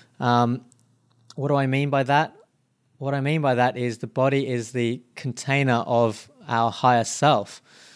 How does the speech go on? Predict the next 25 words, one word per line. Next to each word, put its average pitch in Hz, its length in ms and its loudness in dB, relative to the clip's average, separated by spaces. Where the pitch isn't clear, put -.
It 127 120 -2
is 127 140 0
the 139 80 -4
container 131 480 -2
of 117 140 -2
our 113 160 0
heart. 139 520 0
It 131 80 -8
is 120 80 -6
the 131 60 -14
container 131 600 0
of, 117 460 0
of 123 200 -2
all 139 260 2
of 117 100 2
us. 104 380 -2
But 131 260 0
so - 260 -2
many 147 280 2
of 135 160 2
us 123 360 2
do 139 140 -2
not 139 300 2
give 135 180 2
us, 127 420 0